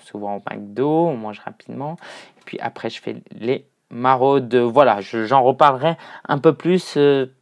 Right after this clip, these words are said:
parce que c'est, c'est vraiment intéressant d'un point de vue, euh, humain, évidemment pour ceux qui bénéficient de notre travail, mais vraiment pour nous aussi. Donc ça, je t'en reparlerai, je pense qu'il y a pas mal de, de,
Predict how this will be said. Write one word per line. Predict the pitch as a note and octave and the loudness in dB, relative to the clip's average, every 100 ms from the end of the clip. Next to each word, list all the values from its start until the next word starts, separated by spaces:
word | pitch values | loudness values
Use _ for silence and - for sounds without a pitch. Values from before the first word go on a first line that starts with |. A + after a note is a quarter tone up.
| _ _ _ - | _ _ _ -14
parce | A#2+ - | -12 -8
que | B2+ | -10
c'est, | - A2+ | -6 -8
c'est | - | -6
vraiment | A#2+ C3 C#3+ C#3 | -4 -2 0 -2
intéressant | C3+ C3+ C3 C#3 | -2 -4 -4 -6
d'un | C#3 A#2+ | -6 -6
point | - B2+ | -6 -6
de | A#2+ | -6
vue, | B2+ B2 A2 | -6 -6 -6
euh, | A2 | -6
humain, | D#3 C#3 C#3 C#3+ | -6 -4 -4 -4
évidemment | A#2+ A2 A2+ A2 A2+ | -6 -6 -4 -2 -4
pour | G#2+ - | -10 -18
ceux | - A#2 | -14 -14
qui | - A2 - - - _ - | -12 -18 -18 -20 -20 _ -8
bénéficient | A#2 B2 A#2+ - A#2+ - B2 | -6 -4 -4 -8 -16 -14 -12
de | A2 | -10
notre | A2 G#2+ | -8 -10
travail, | - - A#2+ C3 B2 | -10 -6 -2 -2 -2
mais | A2 G2+ G2+ G2+ - _ _ _ | -6 -8 -10 -12 -16 _ _ _
vraiment | G#2+ G2 G#2+ G#2 G#2+ - - _ _ | -12 -10 -8 -10 -14 -20 -20 _ _
pour | - G2+ | -10 -8
nous | G#2+ A#2 | -6 -6
aussi. | A2+ - - | -6 -8 -10
Donc | - - | -10 -8
ça, | - G#3 | -4 -2
je | F3+ | -2
t'en | - E3 | 2 6
reparlerai, | D#3 E3 D#3 C3 D3+ | 6 6 2 2 -2
je | D#3 | -4
pense | - C3+ - | -8 -14 -12
qu'il | B2 | -10
y | A2+ | -8
a | A2+ | -8
pas | A#2 | -10
mal | B2 B2 A#2 | -10 -10 -10
de, | A2+ A#2 - - - - _ - A2 | -14 -16 -20 -20 -20 -20 _ -20 -14
de, | G#2+ G#2+ | -14 -14